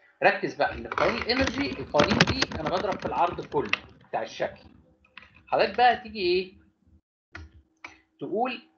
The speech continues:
يبقى الامبليتيود تربيع في العرض، يقوم يطلع الفاليو دي واحد. طب لما تيجي تجيب الاريا، الاريا طول في عرض، يبقى واحد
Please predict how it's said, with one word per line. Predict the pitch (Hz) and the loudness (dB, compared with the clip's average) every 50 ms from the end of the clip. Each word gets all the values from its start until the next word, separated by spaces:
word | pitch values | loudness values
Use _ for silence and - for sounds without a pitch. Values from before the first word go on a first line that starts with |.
| _ - | _ -8
يبقى | 143 139 131 - 131 143 | -8 -8 -4 0 2 2
الامبليتيود | 139 127 143 139 139 143 - 208 202 | 2 2 0 -2 -4 -4 -4 -4 0
تربيع | - 202 175 - 202 208 - | 2 4 4 4 4 2 4
في | - | 4
العرض، | 180 165 202 254 - - - | 6 8 8 8 6 4 -4
يقوم | 160 185 214 220 208 | -4 -4 -2 0 0
يطلع | 208 208 - - 180 165 | 0 0 2 4 4 4
الفاليو | 147 139 - 180 175 165 156 143 | 4 4 4 2 2 2 0 -2
دي | 147 143 | -2 -2
واحد. | 120 101 92 - - - - _ _ _ _ _ _ | -2 -2 -4 -6 -12 -16 -20 _ _ _ _ _ _
طب | - 123 123 135 | -2 -2 0 0
لما | 135 139 147 | -2 0 0
تيجي | - - 208 196 196 | -2 -2 -4 -4 -4
تجيب | 160 156 185 175 | -4 0 4 4
الاريا، | 180 160 143 156 147 143 143 139 139 - - - _ _ _ _ _ _ - | 4 6 6 4 4 4 4 2 0 -2 -10 -20 _ _ _ _ _ _ -2
الاريا | 151 156 - 208 247 269 254 233 | -2 0 4 4 4 6 6 4
طول | - - - 240 226 | 4 4 0 -4 -2
في | - - 180 | 2 4 6
عرض، | 143 143 120 107 - - _ _ | 8 8 8 6 4 -8 _ _
يبقى | 127 143 135 - - 160 180 | -10 -8 -6 0 2 6 6
واحد | 214 240 - - 254 240 | 6 6 4 0 -6 -6